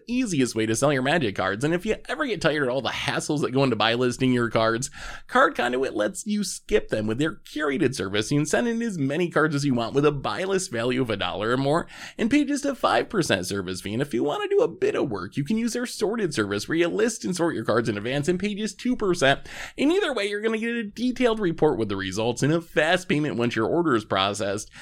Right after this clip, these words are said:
And right now, you can even get another ten percent off by heading over to card conduit dot com slash M T G Goldfish. Card Conduit, they're the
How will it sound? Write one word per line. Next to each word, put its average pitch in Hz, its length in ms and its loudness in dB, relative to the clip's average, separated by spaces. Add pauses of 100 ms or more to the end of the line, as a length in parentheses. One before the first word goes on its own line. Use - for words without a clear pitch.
(220)
And 175 160 2
right 311 180 0
now, 196 140 0
you 185 160 0
can 202 100 -4
even 214 220 -4
get 214 100 0
another 233 320 2
ten 240 300 0
percent 120 320 2
off 90 200 -2
by 131 120 2
heading 185 260 2
over 185 160 0
to 196 80 4
card 175 460 4
conduit 123 400 -2
dot 104 320 0
com 98 400 -2
slash 101 400 0 (100)
M 104 160 -4
T 107 140 -2
G 101 120 -4
Goldfish. 101 540 0 (360)
Card 302 300 6
Conduit, 165 440 2
they're 214 140 2
the 254 260 -2